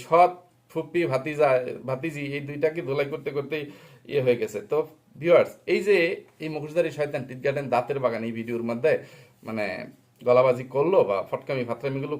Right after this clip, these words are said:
করলো, আর থাম্বনেলটা কি দিয়েছে, টাইটেলটা কি দিয়েছিল এই ভিডিওর? আচ্ছা, আবার প্রথম থেকে থাম্বনেলটা একটু পরে আসি, মনে কিছু নেবেন না। "পাঁচ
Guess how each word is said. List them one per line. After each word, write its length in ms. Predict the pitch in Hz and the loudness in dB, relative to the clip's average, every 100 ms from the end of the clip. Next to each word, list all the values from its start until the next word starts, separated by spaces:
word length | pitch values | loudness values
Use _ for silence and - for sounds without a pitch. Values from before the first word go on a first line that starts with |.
| - | -4
করলো, 220 | 147 190 - - - 131 | 0 0 0 -4 -4 0
আর 80 | 147 - - _ _ | 0 -2 -18 _ _
থাম্বনেলটা 500 | 139 160 190 202 208 - | 0 0 2 0 0 0
কি 80 | 120 | -4
দিয়েছে, 180 | - 120 127 151 | -6 -6 0 4
টাইটেলটা 420 | 170 180 220 214 | 4 4 2 0
কি 60 | 170 120 | 0 -6
দিয়েছিল 200 | 117 110 | -6 -6
এই 120 | 110 | -6
ভিডিওর? 240 | 107 98 87 - - _ _ - | -6 -8 -10 -12 -20 _ _ -6
আচ্ছা, 140 | - 131 - | -4 -4 -4
আবার 220 | - 165 170 | 2 4 4
প্রথম 200 | 175 165 135 | 2 0 -6
থেকে 140 | 127 123 | -6 -4
থাম্বনেলটা 380 | 123 120 110 113 | -2 -2 -4 -6
একটু 100 | - 107 | -8 -4
পরে 140 | 113 101 | -2 0
আসি, 140 | 95 98 - - _ 123 | -2 -8 -14 -18 _ -8
মনে 140 | 123 113 | -6 -6
কিছু 140 | 113 107 | -8 -8
নেবেন 200 | 98 95 | -6 -8
না। 60 | 90 85 - - _ | -10 -16 -20 -20 _
"পাঁচ 180 | 156 175 | 4 4